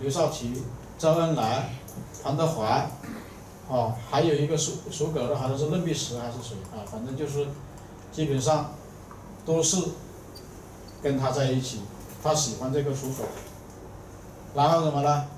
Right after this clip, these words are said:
属狗好，他怕什么？怕龙。啊，七六年就是属龙，所以离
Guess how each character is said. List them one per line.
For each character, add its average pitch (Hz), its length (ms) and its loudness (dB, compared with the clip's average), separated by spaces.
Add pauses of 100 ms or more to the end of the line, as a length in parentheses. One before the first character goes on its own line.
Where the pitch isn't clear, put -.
(120)
属 - 200 -2
狗 156 180 6
好， - 380 2 (240)
他 151 80 0
怕 156 200 4
什 - 100 0
么？ 110 60 -6 (320)
怕 156 120 6
龙。 117 280 0 (1600)
啊， 107 320 -2 (1200)
七 170 220 2
六 185 140 8
年 127 360 2 (2000)
就 156 80 2
是 147 140 6
属 120 140 0
龙， 101 140 -2 (720)
所 180 200 4
以 180 140 8
离 180 340 6